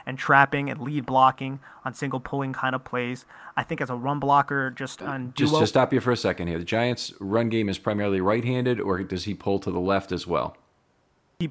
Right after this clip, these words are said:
Speaker 1: he pulls to the, he pulls to the right on his side.
Speaker 2: Okay.
Speaker 1: Yes.
Speaker 2: Okay, he's, he plays left guard. He pulls right. That's a standard power run blocking kind of pull.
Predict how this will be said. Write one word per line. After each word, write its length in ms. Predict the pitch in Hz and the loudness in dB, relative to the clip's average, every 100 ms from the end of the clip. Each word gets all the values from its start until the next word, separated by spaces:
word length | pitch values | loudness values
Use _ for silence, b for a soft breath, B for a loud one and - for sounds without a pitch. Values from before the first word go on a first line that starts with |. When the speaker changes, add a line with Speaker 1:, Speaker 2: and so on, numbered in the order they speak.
| - | -4
Speaker 1:
he 140 | 196 | -4
pulls 340 | 220 175 160 - | 4 4 4 0
to 120 | - | -4
the, 340 | 135 127 120 - _ _ | -4 -4 -6 -12 _ _
he 80 | - 160 | -4 0
pulls 160 | 185 | 0
to 80 | 139 | 0
the 80 | 127 | 0
right 200 | 120 117 | -2 0
on 200 | 127 120 | -4 -4
his 240 | 123 139 | -4 -6
side. 240 | - 113 - | -2 -4 -4
Speaker 2:
Okay. 120 | - - _ _ _ _ - | -10 -16 _ _ _ _ -12
Speaker 1:
Yes. 260 | - - - b b - | -12 -14 -20 b b -6
Speaker 2:
Okay, 160 | 101 98 | -6 0
he's, 280 | 113 120 - 101 - | 0 0 -4 -6 0
he 140 | 101 | -2
plays 240 | 120 139 131 | 2 2 2
left 180 | 139 | 2
guard. 180 | - 95 | 4 2
He 60 | 98 | 2
pulls 260 | 113 107 | 0 2
right. 140 | 101 95 | 2 0
That's 180 | 107 - | 0 0
a 60 | |
standard 560 | 107 127 117 113 113 110 | -2 0 0 2 0 0
power 400 | 113 107 107 107 | -2 2 2 2
run 200 | 98 95 | 0 0
blocking 500 | 98 95 101 98 95 | 0 0 -2 -4 -6
kind 200 | - 98 | -6 -6
of 100 | - | -2
pull. 280 | 135 90 | 0 0